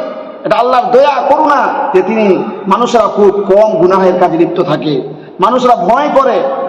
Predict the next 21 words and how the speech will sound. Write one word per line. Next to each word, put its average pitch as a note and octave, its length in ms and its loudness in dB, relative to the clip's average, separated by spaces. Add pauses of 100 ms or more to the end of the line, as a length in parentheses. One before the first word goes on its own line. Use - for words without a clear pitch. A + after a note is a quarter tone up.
(540)
চারিদিকে C#4+ 460 0
মানুষেরা B3+ 600 0 (580)
কোরআন A#3 260 2
তেলাওয়াতে, A#3+ 580 2 (360)
মসজিদে, A#3+ 880 0 (280)
মসজিদে A#3 340 0
গমন B3 360 0
বেড়ে A#3+ 180 2
যায়, A3 260 2 (320)
কোরআন A#3 280 0
তেলাওয়াত B3 340 2 (180)
বেশি A#3 180 2
করে A#3+ 280 2
করে, A3+ 360 0 (200)
দান A#3+ 200 0
খয়রাত A#3+ 420 0
বেশি C4 240 2
করে A#3+ 220 2
করে। G#3+ 340 2 (320)
তাই G3+ 180 2
মানুষেরা, G3+ 580 2